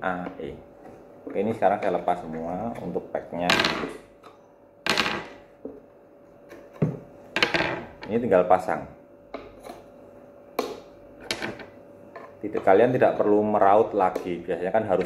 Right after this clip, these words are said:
diraut, kecilin. Kalau ini sudah pas. Tapi untuk biola-biola yang model-model baru ya, bukan biola-biola tua. Kalau biola-biola tua biasanya lubang packnya sudah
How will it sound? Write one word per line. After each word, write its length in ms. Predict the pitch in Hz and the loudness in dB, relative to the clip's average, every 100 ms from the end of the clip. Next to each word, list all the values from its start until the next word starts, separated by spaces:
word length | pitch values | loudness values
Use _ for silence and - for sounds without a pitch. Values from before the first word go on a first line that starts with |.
| - | -2
diraut, 560 | - 82 90 104 - | 0 4 6 4 2
kecilin. 640 | - 92 90 95 113 120 120 131 - - - - - - - - - | -8 -4 0 2 2 2 -2 -12 -12 -12 -12 -18 -16 -8 -6 -6 -2
Kalau 240 | 90 90 92 | 2 2 2
ini 480 | 92 110 120 131 131 - - - | 2 4 4 2 -4 -10 -14 -8
sudah 240 | - 170 - - | -2 -2 0 4
pas. 480 | 92 - - - - | 6 4 -2 -16 -4
Tapi 320 | 90 - 139 147 | 0 4 4 4
untuk 480 | 117 - 151 - | 2 2 0 0
biola-biola 640 | 101 98 98 98 95 104 117 | -2 4 4 4 4 6 8
yang 320 | 117 117 - - | 6 2 -6 -6
model-model 640 | 107 - 92 95 92 87 | -4 0 0 0 -2 -2
baru 240 | 85 90 107 | 0 4 4
ya, 240 | 90 85 | 6 4
bukan 480 | 90 90 98 87 - | 2 2 0 0 -6
biola-biola 640 | 85 82 82 85 82 82 | -2 0 -2 -2 0 0
tua. 400 | - 90 87 80 | 0 4 4 4
Kalau 160 | 85 78 | 0 0
biola-biola 480 | - 82 85 85 82 | 0 2 2 0 -2
tua 160 | 101 107 | 0 0
biasanya 400 | 87 82 87 104 - - - - | 2 0 0 -2 -4 -12 -20 -10
lubang 400 | - - 87 87 | -8 -2 0 0
packnya 240 | 85 82 | -4 -4
sudah 360 | 98 95 101 | -6 -2 2